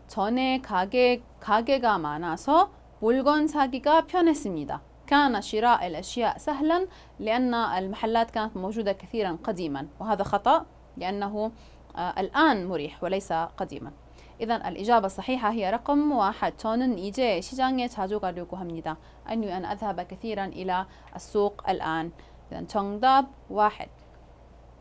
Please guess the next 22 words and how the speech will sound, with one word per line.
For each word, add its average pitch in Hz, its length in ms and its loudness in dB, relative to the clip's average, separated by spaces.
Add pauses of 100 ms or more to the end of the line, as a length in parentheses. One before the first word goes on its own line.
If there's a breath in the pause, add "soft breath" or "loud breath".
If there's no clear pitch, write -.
(840 loud breath)
إذن 220 60 -6
هذا 240 200 4
كل 262 320 0
ما 208 140 4
لدينا 202 500 0
اليوم 233 360 0
في 180 380 -6
المحاضرة 220 640 2 (260 loud breath)
من 208 180 -4
الاستماع 185 640 -2
والقراءة، 233 720 4
وسألخص 208 560 0
لكم 247 220 0
الآن 247 380 2
ماذا 285 220 2
درسنا 202 420 -4
لهذا 175 280 -6
اليوم. - 280 -12
أولًا 320 300 6
بالنسبة 247 400 0
للاستماع، 185 760 -4 (380 loud breath)
تكي، 233 540 -4